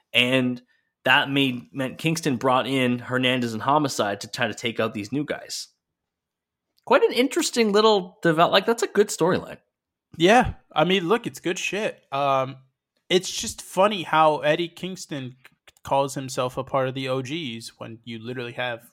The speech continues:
Speaker 2: one of the O Gs on the
Speaker 1: And
Speaker 2: other <laughs> side.
Speaker 1: brother, you just got there.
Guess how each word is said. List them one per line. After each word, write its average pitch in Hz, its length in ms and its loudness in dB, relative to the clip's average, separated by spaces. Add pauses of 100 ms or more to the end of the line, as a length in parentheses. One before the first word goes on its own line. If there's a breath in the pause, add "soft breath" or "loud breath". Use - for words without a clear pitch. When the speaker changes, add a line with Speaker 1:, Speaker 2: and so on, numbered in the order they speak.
Speaker 2:
one 127 220 -12
of 131 160 -12
the 127 160 -10
O 135 100 -4
Gs 131 720 -12 (180)
on 135 200 0
the 123 100 -2
Speaker 1:
And 127 100 6
Speaker 2:
other 208 200 6
<laughs> - 0 -
side. - 540 0 (380 loud breath)
Speaker 1:
brother, 135 240 -2
you 120 200 2
just 131 360 4
got 135 280 2
there. 80 280 -4